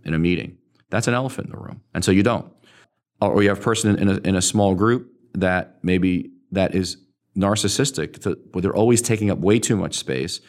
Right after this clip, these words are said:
and you spend mostly half your time trying to shut them down to have a normal conversation. Or you've got someone on your staff team or on a volunteer team that they're gifted, but they're not the right fit for the role. But you don't wanna hurt their feeling, so it just goes on and on, and then basically it reverberates through,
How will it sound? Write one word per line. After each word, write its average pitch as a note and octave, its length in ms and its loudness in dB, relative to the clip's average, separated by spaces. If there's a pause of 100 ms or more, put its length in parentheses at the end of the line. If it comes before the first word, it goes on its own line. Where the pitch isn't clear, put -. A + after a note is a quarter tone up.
(220)
and F#2+ 140 0
you G2 60 4
spend G#2 300 4
mostly A2 300 4
half A2 320 -2
your G2 60 -2
time G#2+ 340 -2
trying F#2 160 -2
to D#2 60 -4
shut - 300 -2
them D2 120 -4
down C#2 240 -6
to A1+ 80 -12
have A1 100 -12
a B1 40 -14
normal C2+ 480 -12
conversation. C2 640 -10 (380)
Or C3 160 2
you've A#2 80 2
got C3 160 2
someone B2 240 2
on G#2 80 4
your G2 80 -2
staff B2+ 320 -4
team F#2 400 -6 (240)
or - 60 -4
on F#2 100 2
a - 20 0
volunteer G#2 420 2
team C3 360 -2
that D#2+ 60 -8
they're F2+ 100 -4
gifted, G2 400 -2
but F#2+ 100 0
they're A2 80 2
not B2 200 0
the A#2 80 0
right A2 200 -2
fit - 220 -6
for A#2 100 -6
the A2+ 80 -4
role. A#2 480 -8 (380)
But A2 100 0
you C3+ 80 4
don't C3+ 80 2
wanna A2+ 160 2
hurt A2 140 0
their G#2+ 100 0
feeling, A#2+ 480 -2 (140)
so A#2+ 140 0
it A2+ 40 2
just A#2+ 160 0
goes A2+ 160 2
on G#2+ 160 4
and A2 120 2
on, A#2+ 420 2 (360)
and A#2+ 220 0
then B2 420 0
basically A2 680 2
it G#2+ 100 2
reverberates A2 760 2
through, G#2 560 -2